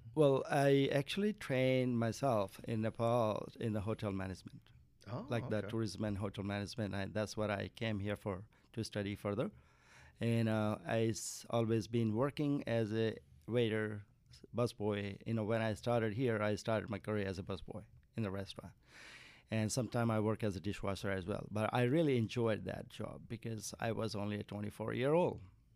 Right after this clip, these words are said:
Speaker 1: And I didn't have any profile that time. So I enjoyed whatever I did. And gradually and slowly, I made a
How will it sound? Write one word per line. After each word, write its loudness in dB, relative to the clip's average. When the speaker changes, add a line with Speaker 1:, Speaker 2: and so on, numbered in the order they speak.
Speaker 1:
And -4
I 2
didn't 0
have 2
any 0
profile 0
that -4
time. -12
So -6
I 2
enjoyed 2
whatever 2
I 0
did. -2
And 2
gradually 4
and 0
slowly, 2
I 4
made 4
a 4